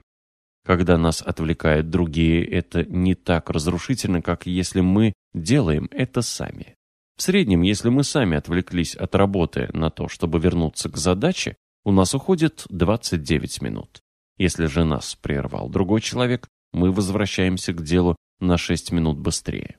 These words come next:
Но будь то двадцать три или двадцать девять минут, мы всё равно теряем немало ценного времени. Это одна из множества причин, по которым так полезно периодически проверять, что занимает пространство нашего внимания.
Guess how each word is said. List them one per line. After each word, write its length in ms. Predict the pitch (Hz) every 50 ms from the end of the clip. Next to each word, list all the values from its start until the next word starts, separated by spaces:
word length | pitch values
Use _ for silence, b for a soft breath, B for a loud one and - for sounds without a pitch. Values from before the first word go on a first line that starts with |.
| _ _ -
Но 180 | 101 104 107 113
будь 460 | 104 104 139 156 135 - - - -
то 160 | - 80 78
двадцать 640 | 73 76 80 92 92 - - - - 82 76 - -
три 260 | - - 101 98 82
или 240 | - - 73 - 60
двадцать 640 | - 76 80 73 90 95 95 - - - - 65 69
девять 420 | 73 98 156 180 110 - - -
минут, 440 | 50 50 50 50 50 - _ - - _ _ _ _ _ _ -
мы 140 | 151 175
всё 180 | - - - 170
равно 240 | 156 160 151 160 156
теряем 400 | 127 - 139 123 131 123 113 113
немало 400 | 113 107 101 98 98 92 90 80
ценного 440 | - - - 90 85 82 78 76 76
времени. 520 | - - - 58 - - - - - - _ _ _ _
Это 240 | - - 78 - 80
одна 240 | 73 71 76 73 73
из 100 | 73 73
множества 540 | 80 85 87 82 71 73 71 - - 76 71
причин, 460 | - - - - - - 151 107 - - _ _ _ _ -
по 80 | 107 -
которым 380 | 110 107 - 113 113 104 95
так 260 | 87 - 95 - -
полезно 440 | - 95 90 92 98 101 85 104 101
периодически 680 | - 95 92 87 85 78 78 - - - - - -
проверять, 500 | - - - 78 87 85 101 107 - - - _ _ _
что 560 | _ - - - - _ - 107 87 - - _
занимает 560 | - - - 76 65 57 50 55 50 - - -
пространство 760 | - - - - - - 92 95 87 - - - 85 78 b b b b _
нашего 360 | - 82 80 - - 78 73
внимания. 560 | 69 - 76 67 - - - - - - _